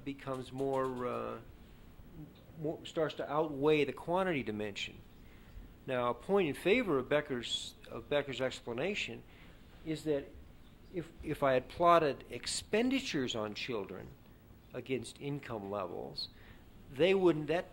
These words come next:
that curve wouldn't turn down. It keeps growing. So as, as, as we get richer, we spend more on, on our children. But the character of the expenditure changes. So instead of, ha-, as we double our income,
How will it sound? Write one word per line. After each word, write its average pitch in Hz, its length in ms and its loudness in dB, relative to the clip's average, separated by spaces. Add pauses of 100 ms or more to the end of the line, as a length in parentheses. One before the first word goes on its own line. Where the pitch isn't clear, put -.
(120)
that 190 260 2
curve 170 280 2
wouldn't 147 240 0
turn 135 320 -4
down. 123 380 -2
It 143 80 -14
keeps - 300 -6
growing. 117 520 -2 (560)
So - 120 -10
as, 120 340 -6
as, 127 180 -8 (140)
as 123 120 -8
we 143 80 -4
get 156 180 2
richer, 147 320 0
we 131 100 -2
spend 131 320 0
more 135 280 4
on, 135 180 -2
on 127 100 -2
our 107 140 -2
children. 120 480 0 (600)
But 135 160 2
the 120 100 -2
character 202 640 0
of 123 60 2
the 123 60 2
expenditure 151 680 0
changes. 107 560 -8
So 120 180 -8
instead 127 320 -2
of, 123 120 0
ha-, 123 60 -2
as 123 320 0
we 127 140 -6
double 143 320 6
our 123 140 4
income, 131 460 -2